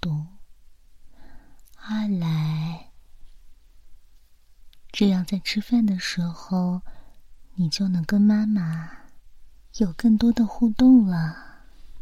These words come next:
<laughs> 这样你应该会很开心的吧？是不是呀，儿子？ <laughs>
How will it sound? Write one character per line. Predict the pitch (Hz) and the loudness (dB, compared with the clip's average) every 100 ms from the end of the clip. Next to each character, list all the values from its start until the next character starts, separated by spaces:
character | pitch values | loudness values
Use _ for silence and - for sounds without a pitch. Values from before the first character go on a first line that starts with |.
| - - | -10 -8
<laughs> | - - - - - - - - - - - - - | -8 -10 -12 -18 -20 -16 -12 -12 -12 -14 -16 -14 -4
这 | 226 220 208 196 | 4 6 6 2
样 | 175 170 175 180 - - - - - - - | 0 -4 -8 -14 -16 -18 -18 -20 -20 -6 4
你 | 196 | 6
应 | 185 | 8
该 | 196 220 | 4 0
会 | - | -2
很 | 226 185 | 0 2
开 | - 202 | 2 -2
心 | 214 233 240 | 4 8 8
的 | |
吧？ | 226 165 151 156 - - - - - - - - - - - - | 6 2 -2 -4 -14 -18 -18 -18 -20 -20 -20 -18 -16 -16 -16 -10
是 | - 254 | 2 4
不 | 220 | 4
是 | - 190 | 2 2
呀， | 160 147 156 - - - - - - - - - - | 0 -2 -6 -14 -18 -20 -20 -20 -16 -16 -16 -12 -6
儿 | 165 160 | -4 -4
子？ | - 196 185 - - - - - - - - - - - - - - - - - - - - - - - - | 0 0 0 -10 -20 -20 -20 -20 -20 -20 -20 -20 -20 -20 -18 -14 -14 -14 -20 -20 -20 -18 -20 -16 -16 -12 -10
<laughs> | - - - - - - - | -10 -12 -14 -14 -16 -16 -12